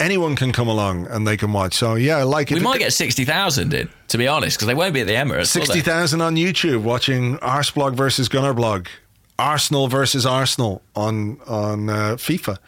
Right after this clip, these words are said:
Speaker 2: Yeah,
Speaker 1: That'd be not
Speaker 2: obviously,
Speaker 1: bad.
Speaker 2: in Arsenal's tradition, probably won't do it Saturday at three P M. We'll do it on, like, a Sunday lunchtime <laughs> or something
Speaker 1: Yeah,
Speaker 2: horrendous
Speaker 1: Sunday
Speaker 2: like that.
Speaker 1: half twelve.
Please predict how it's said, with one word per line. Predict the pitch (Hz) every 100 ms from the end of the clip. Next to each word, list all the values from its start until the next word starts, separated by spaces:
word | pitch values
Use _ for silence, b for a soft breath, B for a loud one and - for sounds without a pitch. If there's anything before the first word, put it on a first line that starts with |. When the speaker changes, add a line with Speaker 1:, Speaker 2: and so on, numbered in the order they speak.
| B B B B B B B B B B -
Speaker 2:
Yeah, | 101 143
Speaker 1:
That'd | 135
be |
not | 135
Speaker 2:
obviously, | 120 -
Speaker 1:
bad. | 139 117
Speaker 2:
in | 135
Arsenal's | 139 139 120
tradition, | 135 - 92
probably | - 110 101
won't | 98 95 78
do | 92
it | 69
Saturday | - 80 -
at | -
three | 95 82
P | 85
M. | 80
We'll | 78
do | - 92
it |
on, | 69
like, | 87 -
a | 87
Sunday | - 80 80 78 82
lunchtime | 82 - - 73
<laughs> | 87
or | -
something | - 82 147
Speaker 1:
Yeah, | -
Speaker 2:
horrendous | 92 104 98 -
Speaker 1:
Sunday | 131 113
Speaker 2:
like |
that. | 98
Speaker 1:
half | 107 -
twelve. | 117 101 87 -